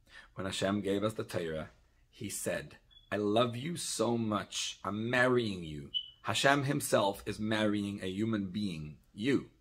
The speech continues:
And when you get what that means, the love is so overpowering that you realize, "If I don't take this, I'm finished. That's my burial place."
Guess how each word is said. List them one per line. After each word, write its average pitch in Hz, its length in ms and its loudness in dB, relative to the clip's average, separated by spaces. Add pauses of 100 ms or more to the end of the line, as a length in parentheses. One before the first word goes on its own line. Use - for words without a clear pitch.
(1040)
And 120 180 2
when 123 180 8
you 170 120 0
get 123 440 2
what 123 200 0
that 120 200 -2
means, 117 340 -4
the 113 100 4
love 120 340 6
is 113 160 -4
so 143 520 8
overpowering 131 1400 2 (760)
that 107 140 -4
you 117 140 0
realize, 110 460 4
"If 113 80 -8
I 101 100 -2
don't 117 380 -2
take - 300 -2
this, - 320 -10 (800)
I'm 78 140 -12
finished. - 540 -12 (760)
That's - 280 -4
my 95 120 -2
burial 87 400 0
place." - 400 -14